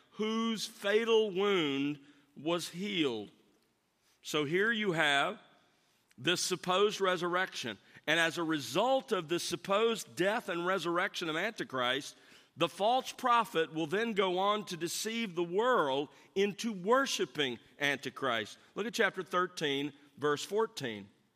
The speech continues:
"And he deceives those who dwell on the earth because of the signs which it was given him to perform in the presence of the beast, telling those who dwell on the earth to make an image to the beast who had the wound of the sword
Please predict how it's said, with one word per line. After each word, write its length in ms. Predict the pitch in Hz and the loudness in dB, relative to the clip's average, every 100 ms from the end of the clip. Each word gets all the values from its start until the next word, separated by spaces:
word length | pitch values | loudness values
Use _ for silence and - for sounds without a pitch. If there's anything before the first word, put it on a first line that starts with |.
| _ _ _ _ _ _ _ _ _ _ _ _ _ _ _ _ _ - | _ _ _ _ _ _ _ _ _ _ _ _ _ _ _ _ _ -12
"And 120 | 123 | -4
he 140 | 175 | -4
deceives 680 | 165 165 - 226 247 220 139 | -2 -2 -2 -2 -2 -4 0
those 360 | 151 143 147 | 2 2 0
who 100 | 160 | -6
dwell 320 | 135 147 175 175 | -6 -2 0 0
on 100 | 160 | 0
the 140 | 156 | 0
earth 420 | 180 190 135 - - - - | 2 2 0 -4 -18 -20 -8
because 320 | 139 170 143 | -2 -2 -2
of 120 | 139 | -8
the 100 | 143 | -8
signs 520 | - 165 180 196 185 | -6 -4 -2 -2 -2
which 160 | 170 139 | -6 -4
it 80 | 139 | -8
was 120 | 120 | -4
given 260 | 160 180 | -4 -2
him 140 | 170 165 | -4 -4
to 80 | 120 | -6
perform 500 | 135 - 185 196 143 | -8 -6 -4 -2 -2
in 60 | |
the 60 | 123 | -2
presence 440 | 151 143 120 107 | -2 -2 -4 -12
of 60 | 113 | -12
the 60 | |
beast, 440 | 101 117 120 131 - _ _ - _ | -6 -6 -6 -10 -16 _ _ -20 _
telling 420 | - 180 226 233 196 | -2 0 2 0 2
those 320 | 190 202 202 | 2 2 -2
who 100 | 185 | -6
dwell 300 | 151 180 202 | -2 0 0
on 100 | 214 | 0
the 140 | 202 | 0
earth 300 | 151 143 156 - - _ | 2 2 -2 -4 -20 _
to 140 | 180 | -4
make 260 | 175 185 185 | 0 0 0
an 120 | 180 | -4
image 560 | 170 196 240 247 233 - | -2 0 2 0 -2 -8
to 100 | 208 | -4
the 100 | 170 | -6
beast 560 | 127 202 190 165 - | -2 -4 -2 -6 -6
who 120 | 165 | -2
had 200 | 160 170 | 0 -2
the 100 | 160 | -4
wound 460 | 147 156 202 226 220 | -4 -2 -2 -4 -4
of 160 | 185 156 | -6 -6
the 80 | |
sword 580 | 160 - 202 160 143 143 | -6 -4 0 2 2 -2